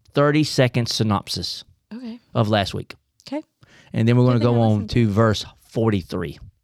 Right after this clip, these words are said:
Speaker 1: And please say the word all
Speaker 2: <laughs>
Speaker 1: as all. Not
Speaker 2: We sorta
Speaker 1: all.
Speaker 2: talked about forty-three last week.
Speaker 1: Sorta. We'll hit it quick.
Speaker 2: Okay.
Speaker 1: Let's do it.
Speaker 2: You sure you want me to read this again? <laughs>
Speaker 1: Well, I want you to say the word all.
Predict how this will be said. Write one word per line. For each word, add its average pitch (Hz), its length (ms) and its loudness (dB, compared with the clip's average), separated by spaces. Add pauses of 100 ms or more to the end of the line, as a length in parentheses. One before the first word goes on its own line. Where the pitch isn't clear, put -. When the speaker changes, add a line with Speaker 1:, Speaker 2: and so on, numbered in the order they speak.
(1300)
Speaker 1:
And 113 180 0
please 156 540 2
say 127 160 2
the 117 120 2
word 110 240 4 (100)
all 104 180 4
Speaker 2:
<laughs> - 680 -2
Speaker 1:
as 107 180 2
all. 87 440 0 (720)
Not 120 240 2
Speaker 2:
We 349 60 0
sorta 440 140 2
Speaker 1:
all. 196 160 2
Speaker 2:
talked 254 180 -2
about 220 200 -4
forty-three 202 420 -8
last - 340 -16
week. - 80 -20
Speaker 1:
Sorta. 113 500 2 (500)
We'll 240 180 4
hit 208 160 4
it 123 160 0 (140)
quick. - 300 -4 (520)
Speaker 2:
Okay. 208 200 -12 (180)
Speaker 1:
Let's 147 140 2
do 127 80 4
it. - 100 -2 (480)
Speaker 2:
You 247 80 -8
sure 330 180 -6
you 339 140 -4
want 294 160 -4
me 254 60 -4
to 247 60 -6
read 220 160 -8
this - 160 -12
again? - 380 -8
<laughs> - 40 0
Speaker 1:
Well, 143 120 2
I 139 120 4
want 156 240 4
you 214 60 4
to 185 40 6
say 190 160 4
the 175 100 4
word 160 220 4
all. 117 560 2